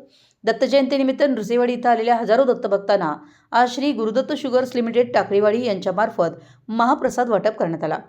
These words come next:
श्री गुरुदत्त शुगर्सचे चेअरमन माधवराव घाटगे, संचालक शिवाजीराव माने देशमुख, शिवाजीराव जाधव सांगले, त्याचबरोबर नरसिंह सरस्वती दत्त देवस्थान संस्थानचे अध्यक्ष वैभव पुजारी, सचिव संजय उर्फ सोनू पुजारी, पदाधिकारी यांच्या उपस्थितीमध्ये आज हजारो दत्तभक्तांना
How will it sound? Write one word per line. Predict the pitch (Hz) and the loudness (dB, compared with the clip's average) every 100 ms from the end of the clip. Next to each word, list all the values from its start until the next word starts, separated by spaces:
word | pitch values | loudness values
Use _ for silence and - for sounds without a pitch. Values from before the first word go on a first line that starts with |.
| _ _ _ _ | _ _ _ _
श्री | - | -4
गुरुदत्त | 240 247 254 294 302 | 0 2 2 0 0
शुगर्सचे | 285 254 254 262 | 0 0 0 -4
चेअरमन | 262 233 240 | 0 0 0
माधवराव | 247 202 190 202 | 0 0 2 2
घाटगे, | 190 180 185 247 | 2 0 0 -6
संचालक | 285 202 190 220 269 | -2 -2 0 0 0
शिवाजीराव | 262 214 185 180 180 | 0 0 2 4 2
माने | 180 175 | 0 -2
देशमुख, | 196 196 170 156 - _ _ _ | -4 -6 -8 -10 -14 _ _ _
शिवाजीराव | - 233 233 240 220 | -6 0 2 4 4
जाधव | 208 190 190 | 4 2 0
सांगले, | 185 180 202 269 | 0 -2 0 0
त्याचबरोबर | 208 190 190 190 | 0 -2 -2 -2
नरसिंह | 190 180 226 254 | -4 -6 -6 -6
सरस्वती | 269 233 202 220 240 | -2 -4 -2 -6 -4
दत्त | 214 208 202 196 | -4 -2 -4 -4
देवस्थान | 190 185 185 190 190 | -2 -2 -2 -6 -6
संस्थानचे | 185 180 180 185 185 196 | -4 -4 -2 -4 -2 -4
अध्यक्ष | 170 220 220 160 - - _ _ - | -2 -4 -4 -6 -8 -14 _ _ -2
वैभव | 208 208 208 | 2 2 2
पुजारी, | 202 208 240 294 | 2 0 0 -2
सचिव | 262 202 262 | -2 -2 -4
संजय | 262 233 196 233 | -2 -2 0 0
उर्फ | 240 196 | 0 -2
सोनू | 208 208 180 208 | -6 -4 -4 -4
पुजारी, | 220 214 240 294 - _ _ - 226 | -2 -2 -2 -6 -14 _ _ -4 2
पदाधिकारी | 220 262 262 254 196 | 2 2 2 0 2
यांच्या | 190 190 220 | -2 -2 -6
उपस्थितीमध्ये | 214 214 - 233 226 | -4 -8 -8 -8 -2
आज | 247 202 | 0 -2
हजारो | 175 185 233 277 | -6 0 2 2
दत्तभक्तांना | 226 - 196 196 214 190 | 0 -4 -6 -2 -4 -2